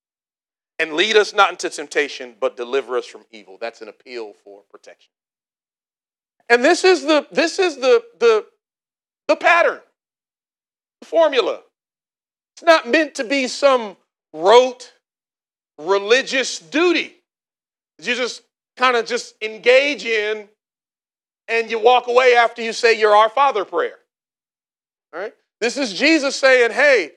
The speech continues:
he-, here, here's, here's how you can structure this in a way that's meaningful. Here's how you can structure this in a way that targets specific things that we would probably not think about as human beings.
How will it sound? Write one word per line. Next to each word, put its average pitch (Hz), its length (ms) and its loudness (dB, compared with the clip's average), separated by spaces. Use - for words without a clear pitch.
he-, 240 140 -6
here, 254 280 -6
here's, 294 400 -6
here's 277 280 -8
how 262 140 -2
you 240 160 -6
can 185 180 -16
structure 294 500 -6
this 175 480 -10
in 240 100 4
a 226 40 4
way 220 140 6
that's 185 200 -4
meaningful. 247 800 0
Here's 285 240 -4
how 262 120 0
you 240 160 -4
can 196 140 -16
structure 285 440 -4
this 208 220 -4
in 208 80 -6
a 208 40 -6
way 214 160 0
that 180 180 -6
targets 233 440 4
specific 208 520 -6
things 240 460 0
that 190 320 2
we 220 140 -6
would 208 160 -2
probably 220 600 2
not 208 180 -6
think 226 180 -2
about 269 400 2
as - 120 -14
human 208 240 -10
beings. 240 480 -8